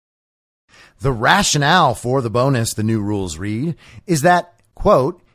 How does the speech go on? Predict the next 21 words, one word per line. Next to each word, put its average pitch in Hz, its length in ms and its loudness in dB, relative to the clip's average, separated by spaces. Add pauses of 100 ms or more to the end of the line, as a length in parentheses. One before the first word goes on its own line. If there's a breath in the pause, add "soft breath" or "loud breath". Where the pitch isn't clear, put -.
(160)
"It 196 80 2
is 220 160 2
important 262 520 -2
to 214 120 0
acknowledge 139 520 0
systemic 226 680 0
racism 120 720 0
as 123 200 -2
a 117 60 0
root 135 420 -2
cause 160 460 2
for - 140 -6
differences 185 640 -2
in 123 80 -4
health 151 400 -2
outcomes 117 640 0 (300 soft breath)
between 147 420 -2
socially 233 800 0
defined 196 840 0
racial 180 500 0
groups. 151 720 -2